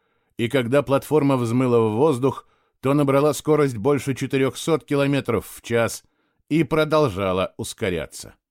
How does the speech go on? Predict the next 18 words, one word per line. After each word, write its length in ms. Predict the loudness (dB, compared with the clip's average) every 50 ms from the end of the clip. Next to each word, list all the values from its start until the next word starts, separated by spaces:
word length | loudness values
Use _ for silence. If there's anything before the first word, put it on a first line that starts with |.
| _ _ _ _ _ _ _ _ _ _ _ _ _ _ _ _ _ _ _ _ -2
Аня 300 | 0 0 2 0 0 -2
первой 420 | 0 0 0 0 0 -2 -6 -8
заметила 500 | -8 -6 -4 -2 -2 -2 -2 -4 -4 -4
приближение 640 | -4 -4 -4 -2 -2 -2 -2 -2 -2 -2 -2 -2 -4
чего-то 380 | -4 -4 -4 -4 -4 -4 -4 -4
необычного. 680 | -4 -4 -4 -4 -6 -8 -10 -12 -14 -16 -16 -18 -20 _ _ _ _ _ _ _ _ _ -12
В 160 | -8 -4 0
небе 260 | 0 2 2 0 0
двигалась 480 | 0 0 0 0 0 0 -2 -2 -4 -6
чёрная 460 | -4 -2 0 0 0 0 -2 -2 -2
точка, 500 | -2 -4 -4 -4 -6 -10 -12 -12 -14 -14 _ _ _ _ _ -6
и 100 | -2 0
она 240 | 0 2 2 0 0
постепенно 640 | -2 -6 -6 -6 -8 -4 -2 -2 0 0 0 -2
увеличивалась, 720 | -2 -2 -2 0 0 0 -2 -2 -4 -4 -2 -2 -2 -2 -4
приближаясь 680 | -6 -6 -4 -4 -2 -2 -2 -4 -4 -6 -6 -8 -8 -12
к 100 | -14 -14
ним. 240 | -14 -14 -14 -16